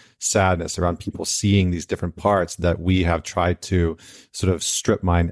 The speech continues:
out of society, right? Death, grief, sadness, loss, these types of things we, we sort of pack behind closed doors. S-, real spiritual experiences as well. We tend to, like, put those behind closed doors and not talk about them because we culturally don't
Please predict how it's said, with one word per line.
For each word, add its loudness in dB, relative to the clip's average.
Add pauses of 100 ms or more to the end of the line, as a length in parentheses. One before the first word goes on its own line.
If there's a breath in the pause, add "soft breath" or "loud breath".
out 2
of -2
society, 0
right? 0
Death, 0
grief, 2
sadness, 0
loss, 2
these -4
types -6
of -4
things 0
we, -2 (100)
we 0
sort -8
of -20
pack -2
behind 0
closed -2
doors. 2 (640)
S-, -6
real 4
spiritual 0
experiences -2
as -4
well. 2
We -4
tend 0
to, -4
like, -4
put 0
those 2
behind 2
closed -4
doors 2
and 0
not -2
talk -2
about 0
them -4
because -12
we -4
culturally 0
don't 2